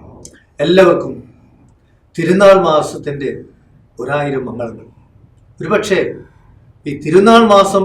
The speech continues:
എന്ന് പറയുമ്പോൾ അത്ഭുതപ്പെട്ടു പോകും. ഏതാണ് തിരുനാൾ മാസം? എല്ലാവർക്കും അറിയാം, ജനുവരി മാസമാണ്.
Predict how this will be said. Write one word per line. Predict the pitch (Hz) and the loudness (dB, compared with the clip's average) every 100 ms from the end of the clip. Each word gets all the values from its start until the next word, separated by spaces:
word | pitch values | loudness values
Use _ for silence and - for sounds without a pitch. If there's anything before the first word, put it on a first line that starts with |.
| 180 | -4
എന്ന് | 165 160 | -6 -4
പറയുമ്പോൾ | 151 143 139 135 - - _ _ _ _ - | -4 -6 -10 -12 -14 -20 _ _ _ _ -12
അത്ഭുതപ്പെട്ടു | 160 170 185 175 147 | -6 -4 -2 -2 -4
പോകും. | 135 120 117 _ _ - | -10 -10 -14 _ _ -10
ഏതാണ് | 160 196 185 | -4 -2 -2
തിരുനാൾ | 165 160 170 170 | -4 -4 -4 -4
മാസം? | 160 156 - - _ _ _ _ | -6 -8 -14 -16 _ _ _ _
എല്ലാവർക്കും | 190 214 214 208 | -2 0 -2 -6
അറിയാം, | 196 190 - _ _ _ _ _ _ _ _ _ 147 | -8 -10 -14 _ _ _ _ _ _ _ _ _ 2
ജനുവരി | 180 233 226 175 | 6 8 6 4
മാസമാണ്. | - - - _ | -2 -8 -14 _